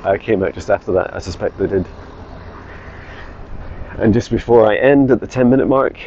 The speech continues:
um, 'cause it allows me to post it on, uh, all the social medias, <laughs> <laughs> Uh, here's Tranquility. There's a big fishing boat for you. So these are the bigger ones down here. Um,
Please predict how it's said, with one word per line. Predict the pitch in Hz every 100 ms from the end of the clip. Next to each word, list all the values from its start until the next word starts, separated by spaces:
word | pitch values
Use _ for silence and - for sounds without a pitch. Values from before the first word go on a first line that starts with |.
| - - -
um, | 113 107 101 107 98 - - - - - - - -
'cause | 95
it | 101
allows | 98 92
me | 95
to | -
post | - 95 -
it | 85
on, | 95 80 92 - - - - - - - - - - -
uh, | 92 98 -
all | 127
the | 143
social | 135 127 139
medias, | 131 131 127 - - -
<laughs> | - -
<laughs> | - - - - - - - -
Uh, | 113 110 101 104 -
here's | 87 95 101 -
Tranquility. | - 101 104 139 156 -
There's | 87 104 92
a | 90
big | - 95
fishing | - 92 87
boat | 87 90
for | - 90
you. | 85
So | 92
these | 98 92
are |
the | 95
bigger | 101 95
ones | 90 95 -
down | 95
here. | 92 110 98 - - - - - - - - -
Um, | 95 87 87 87 -